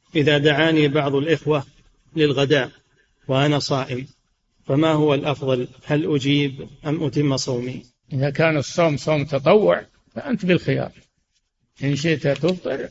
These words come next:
Speaker 2: أفطر، وإن شئت أن ت-، تبقى على صيامك و-، وتدعو ل-، <clears throat> لأخيك وتخبره أنك صايم،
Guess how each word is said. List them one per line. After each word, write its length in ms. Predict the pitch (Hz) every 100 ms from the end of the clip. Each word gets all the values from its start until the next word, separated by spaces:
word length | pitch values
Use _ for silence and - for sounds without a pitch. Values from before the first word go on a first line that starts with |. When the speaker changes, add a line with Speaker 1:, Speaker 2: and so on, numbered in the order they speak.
| -
Speaker 2:
أفطر، 340 | 170 - - -
وإن 260 | - 196 147
شئت 300 | 175 156 156
أن 220 | 151 147
ت-، 260 | 160 151 - - -
تبقى 300 | 180 160 160
على 260 | 143 151 147
صيامك 560 | 160 160 220 226 -
و-، 180 | 165 156 - - _ _ _ _ _ -
وتدعو 480 | 151 202 147 147 151
ل-، 440 | 151 147 143 147 - - 160
<clears throat> 360 | 131 117 127 143
لأخيك 580 | 165 151 147 175 240 160
وتخبره 560 | - 160 135 147 127
أنك 220 | 139 135
صايم، 480 | 135 135 135 196 247